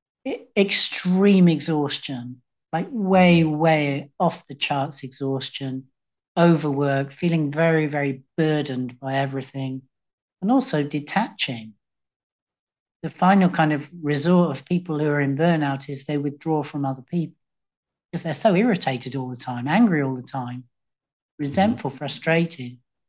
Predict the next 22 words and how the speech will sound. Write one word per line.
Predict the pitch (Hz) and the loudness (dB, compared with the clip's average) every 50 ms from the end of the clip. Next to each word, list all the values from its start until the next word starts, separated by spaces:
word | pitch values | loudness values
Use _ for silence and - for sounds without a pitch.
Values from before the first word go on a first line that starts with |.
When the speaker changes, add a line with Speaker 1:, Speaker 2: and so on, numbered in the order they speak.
| _ _ | _ _
Speaker 1:
they | - 165 | -10 -10
tend | 151 - 175 175 170 175 | -6 0 2 2 2 2
to | 175 160 | 0 -2
withdraw. | 156 151 143 147 175 185 180 160 147 | -2 -2 -2 0 2 4 4 4 2
And | 143 147 | 2 0
then | 151 151 156 | -2 -2 -2
they've, | 156 151 143 - _ _ - | -4 -6 -8 -10 _ _ -6
they've | 170 170 160 190 185 | -6 -2 0 0 0
also | 175 - 156 | 0 -2 -4
got | - 156 160 - | -4 -4 -4 -2
shame | - - 180 170 170 156 147 | -2 0 2 2 2 2 2
about | 135 123 139 143 151 - | 0 -2 -2 -4 -4 -4
their | 139 135 135 135 127 - _ _ _ _ _ _ | -6 -6 -4 -6 -6 -10 _ _ _ _ _ _
loss | - 151 139 135 - - | -6 -4 -4 -4 -4 -6
of | 135 135 _ | -8 -10 _
performance. | - 139 - - 180 180 185 165 139 120 113 110 123 - _ _ _ _ _ _ _ _ _ _ _ _ _ _ _ _ _ _ _ _ - | -14 -16 -8 0 2 4 4 4 2 -2 -6 -12 -16 -20 _ _ _ _ _ _ _ _ _ _ _ _ _ _ _ _ _ _ _ _ -10
So | 160 147 | -8 -6
shame, | - - 190 185 185 175 156 | -2 2 2 4 4 4 4
anxiety, | 151 147 143 165 160 156 151 139 147 - 139 | 2 0 0 0 0 2 0 0 -2 -6 -10
stress, | 135 - - - 156 147 139 - | -10 -10 -6 -4 -4 -4 -4 -4
exhaustion, | 139 135 135 - 156 156 143 139 - 139 131 | -6 -8 -6 -6 -6 -6 -6 -6 -10 -14 -14
frustration | - - 123 - - - 151 156 160 151 - - - 120 123 127 - | -14 -12 -12 -12 -6 -4 -2 -2 -2 -2 -6 -10 -12 -12 -14 -14 -16